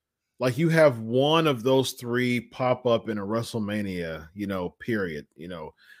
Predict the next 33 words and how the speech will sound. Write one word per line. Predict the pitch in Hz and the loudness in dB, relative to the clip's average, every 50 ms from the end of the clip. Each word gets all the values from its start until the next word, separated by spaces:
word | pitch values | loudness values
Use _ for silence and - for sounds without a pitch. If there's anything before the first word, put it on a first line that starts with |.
| - _ - | -20 _ -4
last | 107 113 123 131 127 - - - | 0 0 2 0 0 -4 -6 -4
year, | 127 120 117 113 110 110 107 107 104 - _ _ _ _ _ _ - _ _ | -2 -2 0 0 0 0 -2 -4 -4 -8 _ _ _ _ _ _ -20 _ _
um, | 95 98 98 95 95 92 92 90 87 85 82 82 80 82 _ _ _ - - _ _ | -10 -6 -6 -4 -4 -6 -6 -6 -8 -8 -10 -12 -14 -16 _ _ _ -20 -20 _ _
what, | - 117 117 113 104 - - | -4 -2 -2 -2 -2 -4 -6
what | - 117 113 113 | -6 -2 -2 -2
was | 104 90 80 | -2 -4 -6
it? | 92 87 - - | -10 -12 -10 -8
Uh, | 98 95 87 85 82 80 78 76 76 78 _ _ _ _ _ _ _ | -6 -6 -4 -4 -6 -8 -8 -10 -12 -16 _ _ _ _ _ _ _
I | - 120 | 0 4
think | 151 170 151 | 4 8 8
last | 151 143 156 165 165 - | 10 10 10 8 6 4
year | 143 127 117 107 | 4 6 6 6
that, | 104 107 107 82 73 95 98 - 90 | 4 0 0 0 -2 -6 -6 -6 -4
that | 107 107 107 | -4 -2 0
was | 110 107 90 | -2 -2 -4
the | 101 101 | -6 -8
same. | 92 - - 117 113 110 107 107 107 - - 78 85 95 | -6 0 0 2 2 2 0 0 -2 -4 -8 -14 -10 -6
That | 110 110 | -6 -4
was | 107 107 98 - - | -4 -4 -4 -6 -10
another | - 110 110 107 110 110 107 107 | -8 -6 -4 -4 -2 -2 -2 -2
year | 104 104 104 104 101 | 0 0 0 -2 -2
that | 95 98 | -4 -4
they | 95 101 101 | -4 -4 -4
didn't | 98 95 92 | -4 -6 -6
have | 95 98 95 95 92 | -6 -6 -6 -4 -4
all | 95 95 90 | -4 -6 -6
three | 87 - 101 95 92 95 101 | -8 -8 -8 -6 -4 -2 -2
either. | 107 92 90 85 | -2 -2 -4 -6
And | 82 85 90 98 | -6 -6 -4 -4
this | 113 110 - - | -4 -4 -6 -6
one's | 101 92 87 - - | -6 -6 -6 -6 -4
too. | - 117 101 95 85 | -2 0 0 0 0
The, | 73 92 85 | -2 -8 -12